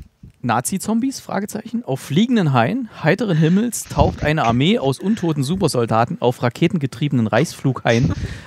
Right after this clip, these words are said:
am Horizont auf, mit dem Ziel, die Weltherrschaft mit Gewalt an sich zu reißen.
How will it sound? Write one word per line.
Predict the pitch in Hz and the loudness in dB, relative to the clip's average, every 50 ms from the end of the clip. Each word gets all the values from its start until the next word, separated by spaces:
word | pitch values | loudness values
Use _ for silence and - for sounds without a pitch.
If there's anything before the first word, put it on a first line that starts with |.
| - - | -8 -4
am | - 127 131 | 0 2 2
Horizont | 135 135 139 127 - - 139 160 190 | 4 4 2 2 2 2 0 0 0
auf, | - - 117 131 143 - | 0 0 0 0 0 -2
mit | 143 135 - | -4 -2 0
dem | 139 127 120 | 0 0 0
Ziel, | - - - 151 165 175 | -2 -4 -2 0 0 0
die | 147 123 110 | 2 2 2
Weltherrschaft | 117 131 151 - - 139 - - 131 123 123 - - - - | 2 2 2 0 -2 -2 0 0 0 -2 -2 -4 -10 -10 -10
mit | 127 - - | -10 -8 -6
Gewalt | 120 110 113 110 123 - - | -2 0 2 2 2 0 -2
an | 127 147 | -4 -4
sich | - - 135 - | -4 -6 -8 -10
zu | - - 117 | -10 -8 -6
reißen. | 110 104 104 110 - 120 | -4 -4 -4 -4 -6 -10